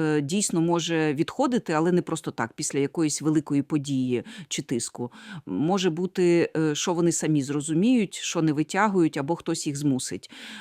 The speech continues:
Е, і третя карта, е, четвірка мечів, оце вже про, е, паузу, е,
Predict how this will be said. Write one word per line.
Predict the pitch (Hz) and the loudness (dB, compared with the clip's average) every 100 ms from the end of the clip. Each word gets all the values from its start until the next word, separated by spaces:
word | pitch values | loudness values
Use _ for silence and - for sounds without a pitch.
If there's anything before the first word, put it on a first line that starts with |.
| 135 | -12
Е, | 139 - | -8 -2
і | 170 | 0
третя | 196 196 190 | 0 0 -2
карта, | - 165 - 151 147 143 - | -2 -4 -2 -2 0 0 -2
е, | 151 143 | -2 -2
четвірка | - 165 165 - | -4 0 0 2
мечів, | 160 160 - 277 - - - - | 2 2 0 -2 -4 -18 -20 -12
оце | 147 190 | -4 -4
вже | 160 165 | -2 -4
про, | - 165 165 160 156 147 139 - 196 - | -2 0 2 2 2 0 -4 -16 -20 -10
е, | 143 143 131 - | -4 -2 -2 0
паузу, | 226 254 247 220 214 214 202 - - 185 - | 2 4 2 0 0 2 0 -2 -16 -18 -4
е, | 156 151 147 | -2 0 -2